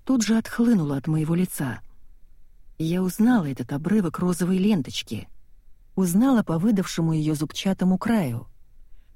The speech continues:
Точно такая же лента была повязана на головке у Флоры в тот день, когда я нашла её. Переводя взгляд с розового клочка на кровати обратно, я мысленно восстанавливала картину того,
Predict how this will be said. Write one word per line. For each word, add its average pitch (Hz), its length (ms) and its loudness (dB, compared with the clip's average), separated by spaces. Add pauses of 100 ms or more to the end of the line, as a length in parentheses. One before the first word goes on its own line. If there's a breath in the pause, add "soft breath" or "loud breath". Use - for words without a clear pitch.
(220)
Точно 170 320 -2
такая 170 380 -2
же 143 120 -4
лента 175 540 0 (340 soft breath)
была 202 360 2
повязана 185 500 2
на 160 120 0
головке 175 480 0
у 196 80 2
Флоры 226 460 2
в - 80 -10
тот 139 180 -2
день, 226 340 4 (260 soft breath)
когда 165 240 -2
я 180 120 2
нашла 196 340 2
её. 120 360 -2 (1400)
Переводя 160 420 0
взгляд 165 400 0
с - 120 -10
розового 156 460 0
клочка 175 440 -2
на 139 120 -2
кровати 160 500 -2
обратно, 139 600 0 (760)
я 185 200 -2
мысленно 226 460 2
восстанавливала 202 760 2
картину 185 520 0
того, 202 400 0